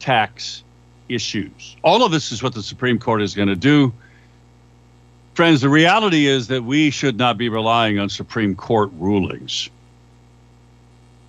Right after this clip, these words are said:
We've given, you've heard me say this for years, we've given far too much power to the courts. We, the people, need to take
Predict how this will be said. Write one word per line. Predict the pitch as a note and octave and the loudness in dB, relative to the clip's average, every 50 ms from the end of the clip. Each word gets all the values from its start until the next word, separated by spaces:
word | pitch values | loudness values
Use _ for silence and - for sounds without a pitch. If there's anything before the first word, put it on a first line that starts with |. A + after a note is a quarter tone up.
| _ _ _ - | _ _ _ 2
We've | B2 C3+ B2 G2 | 4 4 6 6
given, | F2+ C#3+ C#3 C3+ C#3+ C3+ C3+ - - | 4 4 6 6 6 6 6 4 2
you've | A2 G#2 A#2+ A2 - | -2 -2 -2 0 0
heard | - C3 C3 B2 | 2 2 2 4
me | C3 C3 | 2 0
say | A2 - C#3 C3 B2+ | 2 2 2 2 2
this | C3 - | 2 0
for | - - G#2 | -2 -4 -4
years, | F#2+ G2 A2+ B2 C3 C#3 B2+ A2 G#2 | -2 0 2 2 2 2 2 2 2
we've | G2+ F#2 E2 | 2 2 2
given | G2+ G2 G2 F#2+ F2+ | 2 2 2 0 0
far | - - A2+ A2+ A#2+ B2+ C3 C3+ C3 B2 C#3 C#3 C#3 C3+ C3+ C#3 C3+ C3 - | 0 2 4 4 6 6 4 4 2 0 0 0 0 0 -2 -4 -10 -12 -10
too | - C#3 C3 B2+ B2+ B2+ B2+ B2+ B2 | -6 -4 -4 -2 -2 -2 -2 0 2
much | B2 A#2 A2 G#2+ A2 A2+ A2 - - - - | 2 2 2 2 2 0 -2 -4 -8 -16 -10
power | - - A2 G#2 G#2 G2 F#2+ F#2 F2+ | -4 -2 0 0 0 0 -2 -4 -8
to | D#2+ - G#2 | -8 -10 -12
the | E2+ E2+ - | -12 -12 -14
courts. | - - A#2 G2+ D#2+ - - - | -10 -6 -4 -4 -4 -6 -8 -4
We, | G2+ A2 A#2+ | -2 0 0
the | A2+ B2 | 0 -2
people, | - - D3 C#3+ - E3+ E3+ D#3 - _ _ _ _ _ _ _ _ _ _ _ _ _ _ _ _ _ _ _ _ _ _ _ _ _ _ - - | 0 2 0 2 2 2 0 0 -2 _ _ _ _ _ _ _ _ _ _ _ _ _ _ _ _ _ _ _ _ _ _ _ _ _ _ -2 0
need | G2 G2+ | 0 2
to | F#2+ G2 | 0 -2
take | - - - B2+ A#2+ A#2+ - - | -2 0 0 0 0 -2 -6 -16